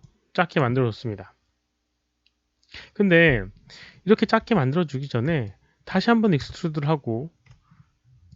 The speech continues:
한 번 더 했어요. 익스트루드를. 그리고 이렇게 작게 만들어줬습니다. 그리고 익스트루드 한 번 더 하고 안쪽에 넣게 되면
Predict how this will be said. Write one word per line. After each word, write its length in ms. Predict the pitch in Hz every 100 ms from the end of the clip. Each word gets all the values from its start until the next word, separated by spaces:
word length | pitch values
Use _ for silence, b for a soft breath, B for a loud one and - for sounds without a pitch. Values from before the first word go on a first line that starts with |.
| - _ _ _
한 220 | - 190
번 240 | 208 165
더 180 | 139 127
했어요. 280 | 151 - 123
익스트루드를. 640 | 104 - - 131 113 139 170 - _ _ _
그리고 500 | 127 123 165 202 202 _ _ _ _
이렇게 480 | 135 - 113 110 156 _ -
작게 280 | 165 -
만들어줬습니다. 720 | 143 117 117 104 104 101 101 - _ _ - _ _ _ _ _
그리고 340 | - 120 147 175
익스트루드 400 | 131 - - 160
한 120 | 156
번 160 | 160 151
더 140 | 131
하고 480 | 120 143 143 185 165
안쪽에 400 | 110 135 170 151
넣게 280 | 123 123 127
되면 440 | 117 165 143 98